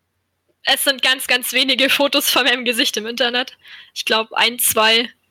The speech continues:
auf Seiten, die halt überhaupt nichts mit Nacktfotos zu tun haben. Und ja,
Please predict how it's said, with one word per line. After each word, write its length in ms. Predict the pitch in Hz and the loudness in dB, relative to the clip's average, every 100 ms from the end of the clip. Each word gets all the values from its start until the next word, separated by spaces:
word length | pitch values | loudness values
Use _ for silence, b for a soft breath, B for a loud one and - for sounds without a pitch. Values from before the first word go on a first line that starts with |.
| _ | _
auf 160 | - 233 | -2 0
Seiten, 480 | - 233 233 233 226 | 2 2 0 -4 0
die 160 | 240 | 2
halt 160 | 226 220 | 4 2
überhaupt 380 | 233 233 240 - | 2 4 2 0
nichts 200 | 220 - | -4 -4
mit 140 | 214 | -4
Nacktfotos 480 | 214 - 233 214 - | -4 0 0 0 -4
zu 100 | 220 | -6
tun 200 | - 233 | -6 -2
haben. 200 | 220 220 _ _ _ _ | -2 -4 _ _ _ _
Und 400 | 220 220 214 - _ _ _ _ _ _ - | -2 -2 0 -4 _ _ _ _ _ _ 0
ja, 220 | 220 | 2